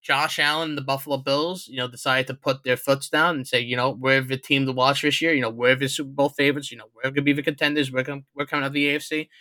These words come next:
And the Rams looked, like, completely flat in the second half.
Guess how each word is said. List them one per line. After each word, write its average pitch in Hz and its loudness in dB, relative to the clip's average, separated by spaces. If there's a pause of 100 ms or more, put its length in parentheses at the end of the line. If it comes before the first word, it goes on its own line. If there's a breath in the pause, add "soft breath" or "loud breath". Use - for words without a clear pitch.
(460 soft breath)
And 135 2 (360)
the 143 -4
Rams 220 0
looked, 165 -2
like, 147 -2
completely 147 -6
flat 147 -2
in - -16
the 175 -10
second 123 -4
half. 110 -4